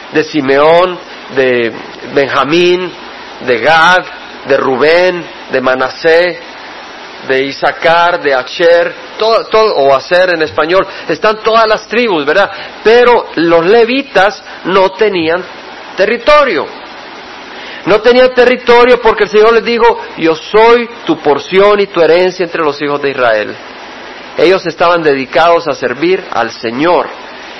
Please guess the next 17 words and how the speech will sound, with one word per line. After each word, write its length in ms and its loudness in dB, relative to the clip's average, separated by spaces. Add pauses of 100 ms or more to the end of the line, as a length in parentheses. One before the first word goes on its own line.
y 120 0
a 40 2
proclamar 640 0
al 120 2
Señor 540 4 (520)
al 240 0
pueblo 360 0
de 120 0
Israel. 440 0 (480)
Y 80 -4
estaban 380 2
dedicados 600 2
a 80 -2
servir 520 0 (160)
en 160 -2
el 140 -2
templo. 500 0